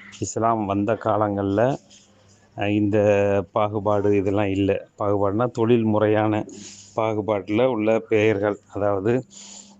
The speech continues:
மரைக்காயரு, அ, ராவுத்தரு, மாவுத்தரு,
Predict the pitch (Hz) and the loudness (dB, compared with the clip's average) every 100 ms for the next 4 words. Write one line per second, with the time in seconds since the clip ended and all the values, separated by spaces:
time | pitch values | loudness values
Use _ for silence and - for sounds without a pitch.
0 | - 104 107 107 98 95 95 101 92 - | -4 -2 -2 0 0 0 0 0 -2 -8
1 | - - - - _ 107 104 104 107 110 | -20 -20 -20 -20 _ -4 -2 0 0 0
2 | 104 - 92 98 92 - - - 113 104 | -2 -4 -2 0 -2 -6 -18 -4 0 2
3 | 107 101 - 98 92 92 | 2 -2 -4 -6 -4 -4